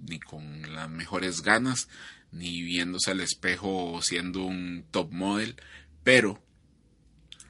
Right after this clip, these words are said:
sí le puedo decir algo. Debería de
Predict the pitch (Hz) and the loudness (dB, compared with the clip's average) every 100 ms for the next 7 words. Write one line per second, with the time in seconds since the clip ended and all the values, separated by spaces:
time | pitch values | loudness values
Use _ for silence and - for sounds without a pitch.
0 | - - - 95 95 - 92 92 90 - | -6 -2 -2 -4 -4 0 2 4 2 2
1 | 87 82 78 - - - - - - - | 2 2 0 -8 -18 -20 -20 -20 -20 -16
2 | 156 90 90 85 92 95 104 95 85 | -4 0 0 0 2 2 4 2 0